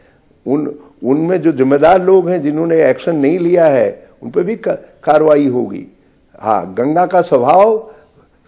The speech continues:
शीतल है। हरदार-, हरिद्वार जहां अमृत गिरा, हरिद्वार का स्वभाव भी शीतल है, वो सहिष्णु स्वभाव है। हमारे संतों, संतों का स्वभाव सहिष्णु है। ये ऐसे असहिष्णु लोग कहां से आ गए, जिन्होंने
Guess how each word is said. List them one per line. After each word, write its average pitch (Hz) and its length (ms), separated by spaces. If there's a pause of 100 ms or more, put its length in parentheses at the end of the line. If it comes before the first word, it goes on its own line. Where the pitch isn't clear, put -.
(160)
शीतल 185 540
है। 117 400 (640)
हरदार-, 147 640
हरिद्वार 151 440
जहां 165 200
अमृत 170 420
गिरा, 170 480 (280)
हरिद्वार 139 420
का 180 140
स्वभाव 160 400
भी 190 120
शीतल 185 440
है, 123 260 (280)
वो 139 120
सहिष्णु 190 520
स्वभाव 143 520
है। 101 180 (240)
हमारे 151 340
संतों, 160 560
संतों 151 380
का 180 120
स्वभाव 175 400
सहिष्णु 160 500
है। 113 260 (320)
ये 175 500
ऐसे 143 320
असहिष्णु 175 840
लोग 180 400
कहां 139 240
से 226 140
आ 185 180
गए, 175 280 (320)
जिन्होंने 170 580